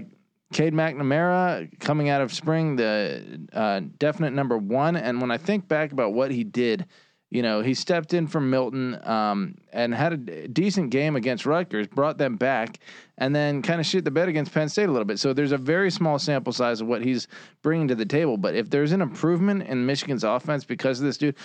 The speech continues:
who was the number seven, uh, quarterback in that class, at least pro style, and the six dudes that were above him are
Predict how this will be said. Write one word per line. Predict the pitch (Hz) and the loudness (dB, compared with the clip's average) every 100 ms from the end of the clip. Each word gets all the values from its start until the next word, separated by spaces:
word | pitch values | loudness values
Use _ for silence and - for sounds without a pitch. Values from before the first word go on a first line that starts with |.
| - | -8
who | - 196 190 - _ _ - | 0 2 2 -2 _ _ -2
was | 151 147 | 0 2
the | |
number | 160 165 202 | 2 2 2
seven, | 170 - 175 175 156 | 0 2 2 2 0
uh, | 101 131 123 120 117 | 2 2 2 2 0
quarterback | - 196 196 131 120 98 | 0 2 2 2 0 0
in | 127 131 | -2 0
that | 127 - | 0 -2
class, | - 131 156 143 | -2 0 2 0
at | 117 | 0
least | 127 - | 0 0
pro | 131 139 | 0 0
style, | 139 170 175 107 | 2 2 2 2
and | 131 | 0
the | 127 | 0
six | - 196 185 | 2 0 0
dudes | - 156 165 135 | 0 2 2 0
that | 127 | 0
were | 120 120 | 2 0
above | 107 131 143 | 2 0 2
him | 147 147 | 0 2
are | 113 | 2